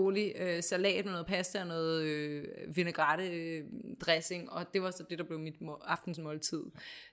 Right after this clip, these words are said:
den dag, og det var fint. Men det er jo det der med, at hvis vi ligesom prøver at lytte til vores krop, jamen, så er den faktisk ret god til at fortælle os, hvad det er, vi har brug for. Jeg tror, problemet er, at vi er rigtig gode til at ignorere den.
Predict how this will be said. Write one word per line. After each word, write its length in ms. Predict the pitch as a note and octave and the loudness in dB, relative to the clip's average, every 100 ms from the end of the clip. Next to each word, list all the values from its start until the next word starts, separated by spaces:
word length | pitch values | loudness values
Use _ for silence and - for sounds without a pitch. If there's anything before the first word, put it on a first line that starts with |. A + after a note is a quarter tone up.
| - | 2
den 180 | F3+ D#3 | 2 2
dag, 240 | E3 - - | -2 -4 -6
og 80 | F3 | -2
det 60 | |
var 60 | F#3 | 0
fint. 440 | F3+ F3 - - - _ | -2 -6 -8 -14 -18 _
Men 220 | - F#3+ G3 | 2 6 8
det 100 | F#3+ | 8
er 100 | A#3 | 6
jo 40 | |
det 120 | A3+ G#3+ | 2 2
der 120 | G3 | 2
med, 260 | G3 G#3 | 2 2
at 220 | G3 F#3 - _ _ _ _ | 0 -4 -6 _ _ _ _
hvis 240 | G3 G3+ - | 2 4 6
vi 60 | G#3 | 4
ligesom 240 | A3+ B3+ | 2 0
prøver 500 | - A3 A3+ A3 F3+ | 0 2 2 2 0
at 60 | F#3+ - - | -6 -10 -2
lytte 360 | G3 F#3+ A3 G#3+ | 2 4 4 2
til 120 | - | 0
vores 220 | F3+ F3+ | -2 -2
krop, 300 | - F3+ F3+ | -2 -2 -2
jamen, 140 | - F#3+ | 0 2
så 120 | - | 2
er 160 | - G#3+ | 2 0
den 160 | A#3 - - | 0 -4 0
faktisk 420 | F3+ - A3 - - - - - - - - - - | 0 0 -2 -2 -4 -10 -10 -14 -14 -12 -12 -8 -6
ret 200 | C4 - | -6 -6
god 220 | D4 G4 - | -4 -4 -2
til 140 | - | -2
at 120 | - | -2
fortælle 360 | - - B3 - | -2 0 0 -2
os, 60 | |
hvad 140 | G3 F#3 | -4 -4
det 80 | F3+ | -4
er, 40 | |
vi 100 | F#3 | -4
har 80 | F#3 | -6
brug 260 | - F#3 - | -6 -6 -6
for. 160 | - | -8
Jeg 200 | - - - | -10 -16 -4
tror, 120 | B3 | -2
problemet 360 | A#3 B3+ B3 | 0 0 0
er, 40 | A3 | 0
at 60 | |
vi 40 | A3 | 2
er 260 | G#3 - G#3 | 0 0 -2
rigtig 220 | A3+ A3 | -4 -2
gode 200 | A3 A#3 | -2 0
til 100 | A#3 | 2
at 300 | F#3 F3+ F3 | 2 0 -2
ignorere 360 | - G3+ G#3+ G3+ | -2 0 2 2
den. 180 | G#3+ | -2